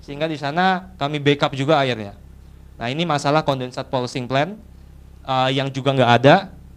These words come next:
Dia, apa namanya, telat, delay, sehingga kami kirimkan condensate polishing mobile container ke sana. Next, Pak. Nah, ini yang paling besar sebenarnya di Rapid Petronas,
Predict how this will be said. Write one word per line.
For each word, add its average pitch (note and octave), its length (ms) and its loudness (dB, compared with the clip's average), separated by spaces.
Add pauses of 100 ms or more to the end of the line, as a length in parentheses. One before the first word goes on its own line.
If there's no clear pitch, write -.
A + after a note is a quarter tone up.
(380)
Dia, C#3 480 4
apa C3+ 160 0
namanya, D#3 320 0
telat, D3+ 320 0
delay, C3+ 240 2
sehingga C#3 240 0
kami C3+ 240 0
kirimkan C3+ 400 2
condensate B2+ 400 0
polishing B2+ 400 0
mobile A2+ 320 0
container A2 320 -6
ke G#2 80 -6
sana. G2 240 -14 (960)
Next, - 240 -18
Pak. - 160 -16 (720)
Nah, D3 160 -2
ini G#3 80 0
yang G#3+ 80 2
paling F#3+ 240 4
besar G3 240 6
sebenarnya E3+ 320 6
di D3+ 100 8
Rapid C#3+ 540 6
Petronas, D3 640 4